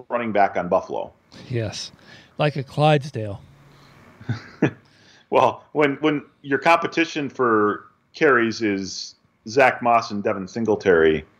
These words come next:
Speaker 1: both of whom I really like, by the way, I'm gonna get on a little soapbox for a second. I like both those guys, and I'm really frustrated that they don't get the touches that they probably deserve. Uh, either one of those guys would be a better option for a team like Tennessee than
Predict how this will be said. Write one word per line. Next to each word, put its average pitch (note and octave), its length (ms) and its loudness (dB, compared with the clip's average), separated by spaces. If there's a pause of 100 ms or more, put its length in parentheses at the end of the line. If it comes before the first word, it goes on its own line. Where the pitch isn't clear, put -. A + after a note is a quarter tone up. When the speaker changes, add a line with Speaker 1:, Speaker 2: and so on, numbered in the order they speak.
(680)
Speaker 1:
both F#4+ 260 6
of A#3 100 6
whom F3+ 200 2
I A#2 60 6
really A2 340 2
like, G#2+ 260 0
by A#2+ 80 4
the A#2 80 0
way, A#2+ 120 2
I'm B2+ 100 0
gonna B2+ 120 -2
get A2+ 140 2
on G#2+ 60 2
a G2+ 60 2
little F2+ 140 -2
soapbox F#2+ 440 0
for - 80 -6
a - 40 -8
second. A#2 300 -2 (240)
I G#3+ 160 6
like A#2+ 320 4
both A#2+ 240 2
those B2 160 0
guys, B2 300 2 (240)
and D3+ 120 -2
I'm D3+ 160 2
really D3+ 260 2
frustrated B2 500 0
that G2+ 120 -2
they G2 60 -4
don't A2 240 0
get - 160 -4
the G2 80 -12
touches G#2+ 440 0
that G#2+ 120 2
they G3 80 4
probably G#2 320 4
deserve. A2+ 540 2 (440)
Uh, - 160 4
either C3+ 280 4
one A#2+ 180 4
of B2 60 6
those A2 180 6
guys G#2+ 280 4
would F#2+ 100 -10
be G2 80 0
a E2+ 60 2
better A2 340 2
option A2+ 340 2
for G#2+ 140 0
a G2 80 -2
team A#2 180 -2
like G2+ 180 2
Tennessee A2+ 460 -2
than F2+ 320 0